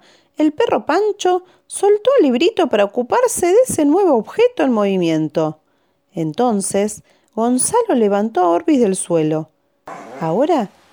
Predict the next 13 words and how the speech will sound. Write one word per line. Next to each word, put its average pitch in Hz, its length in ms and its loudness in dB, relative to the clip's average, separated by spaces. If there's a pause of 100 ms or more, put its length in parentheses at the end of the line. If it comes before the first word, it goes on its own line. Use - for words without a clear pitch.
(100)
era 403 320 2
la 202 60 -2
mamá 220 280 0
de 359 100 2
Marianela, 214 800 0
la 180 120 -2
que 185 120 -4
tironeaba 196 680 0
de 190 80 0
un 185 160 -2
lado 370 380 2
del 214 140 0
repasador 262 680 -2